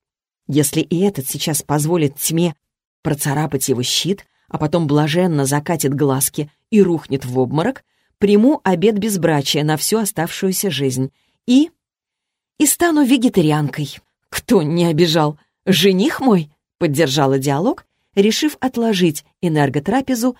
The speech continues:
до более близкого знакомства. «Кто?» Физиономия блондина вытянулась, глаза заледенели, а защитный панцирь стал и вовсе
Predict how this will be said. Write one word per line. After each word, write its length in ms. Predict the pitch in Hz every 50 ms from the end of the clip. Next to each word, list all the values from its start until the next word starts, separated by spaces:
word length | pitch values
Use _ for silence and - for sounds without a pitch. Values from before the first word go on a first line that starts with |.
| _ _ _ -
до 160 | 180 190 196
более 260 | 202 254 277 262 262 226
близкого 500 | 175 147 143 165 190 - - 190 180 180
знакомства. 720 | 139 151 147 131 - 120 127 127 120 - - 120 131 - _ _ _ _ _ _ -
«Кто?» 560 | - - - - 165 160 151 165 196 247 320 - _ _ _ _ _ _
Физиономия 640 | - - 175 151 139 156 151 156 175 190 185 170 156
блондина 500 | 135 151 156 160 160 156 175 190 170 151
вытянулась, 580 | 139 135 147 139 - 170 202 226 262 311 - - _ _ _ -
глаза 420 | - 156 160 165 170 160 170 214 220
заледенели, 800 | 202 185 196 220 220 196 185 226 220 247 277 254 180 151 147 - _ _ _ -
а 120 | - 170
защитный 540 | 151 180 196 196 - - 156 - - 175 170
панцирь 500 | - - - 233 262 262 254 - 269 254
стал 340 | - - - 180 202 240 247
и 180 | - - 190
вовсе 400 | 151 135 151 160 - - - 285